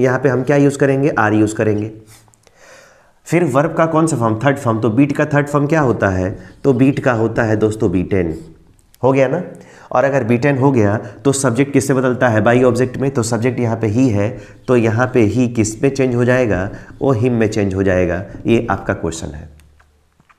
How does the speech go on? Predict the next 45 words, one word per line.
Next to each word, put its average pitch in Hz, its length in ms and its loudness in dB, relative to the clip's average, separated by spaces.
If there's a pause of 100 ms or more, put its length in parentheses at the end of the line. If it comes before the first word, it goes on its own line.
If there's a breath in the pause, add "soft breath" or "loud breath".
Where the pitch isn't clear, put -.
(400)
बन 113 200 -2
के 113 120 0
तैयार 92 260 0
हो 82 100 -2
गया, 78 140 -8 (1300 loud breath)
समझ 123 200 0
में 147 100 4
आ 147 60 4
गया? 151 180 0 (520 loud breath)
मैंने 139 240 2
क्या 143 180 4
किया 143 200 2
कि 147 160 0
हुज 127 260 2
को 127 120 2
कॉपी 123 300 2
किया, 127 280 0 (340 loud breath)
इसके 123 240 0
साथ 117 280 0
आने 113 220 2
वाला 117 180 4
जो 110 120 2
नाउन 113 240 2
है 113 100 2
उसको 107 320 -2
कॉपी 110 280 0
किया, 117 260 -4 (160)
हो 123 80 4
गया। 127 200 2 (540 loud breath)
अगर 139 220 2
यहाँ 135 200 2
पे 151 140 2
प्लूरल 123 400 4
है, 113 420 4
प्लूरल 113 280 2
है 123 80 4
तो 123 120 0
यहाँ 120 160 4
पे 123 100 0
हमने 123 180 2
क्या 131 160 2
लगा, 117 260 -2
क्या - 180 2
लगा 127 200 4
लिया, 87 260 0